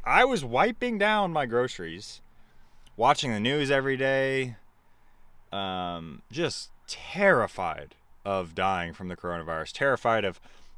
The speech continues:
police brutality, s-, terrified of a police state crumbling around us. Um, <laughs> what the fuck was I even talking about?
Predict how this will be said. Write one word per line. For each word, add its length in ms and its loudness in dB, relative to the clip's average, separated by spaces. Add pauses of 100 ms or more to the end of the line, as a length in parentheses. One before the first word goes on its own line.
police 320 2
brutality, 800 4 (400)
s-, 100 -16
terrified 540 4
of 100 0
a 60 -4
police 400 -4
state 360 -2 (840)
crumbling 480 2
around 400 4
us. 360 -4 (300)
Um, 520 -4 (500)
<laughs> 460 -20
what 720 -10
the 120 -4
fuck 400 -16
was 140 -16
I 100 -12
even 160 -12
talking 300 -16
about? 240 -18